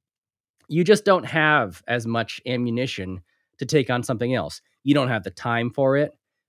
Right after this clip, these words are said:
People are not as interested in <laughs> hearing about it 'cause it's one more thing from you, um, and, you know, so on and so forth. A-, and this applies, we're talking about, like, I guess, clinical practice and things, but this applies to anything you want. So, so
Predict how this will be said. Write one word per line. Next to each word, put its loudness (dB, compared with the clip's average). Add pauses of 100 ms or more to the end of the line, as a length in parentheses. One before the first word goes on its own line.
People 2
are 4
not 2
as -2
interested -4
in -2
<laughs> -
hearing 2
about 4
it 2
'cause 2
it's -4
one 0
more 4
thing 0
from 0
you, 4 (540)
um, 0 (240)
and, 2
you 2
know, 2
so 4
on 2
and -2
so 0
forth. 2 (240)
A-, -4
and 6
this 4 (140)
applies, 2
we're 4
talking 2
about, 2
like, -6 (160)
I -6
guess, -6
clinical -6
practice -6
and -8
things, -6
but 0
this 0
applies 4
to -2
anything 0
you -4
want. -10 (320)
So, 2 (380)
so -12